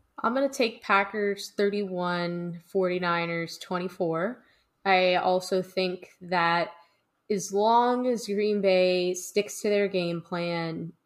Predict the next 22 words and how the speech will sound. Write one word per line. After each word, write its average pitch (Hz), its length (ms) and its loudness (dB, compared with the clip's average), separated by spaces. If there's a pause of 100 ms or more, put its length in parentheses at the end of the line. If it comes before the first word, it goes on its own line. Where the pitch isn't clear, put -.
adjusts 180 480 -2
as 180 260 0
needed, 170 760 -2
they 175 120 2
will 170 140 2
be 165 160 -6
fine. - 400 -8 (360)
Yes, 208 600 2
the 202 80 -4
forty-niners 175 640 0
are 147 60 -8
scary, 196 640 2
especially 170 1080 -4
Deebo 165 300 -2
Samuel. 240 560 2
I 180 160 2
know 170 520 0 (100)
he's 180 480 -6
just - 260 -14
been 160 160 -4
popping 165 380 -4
off 185 240 2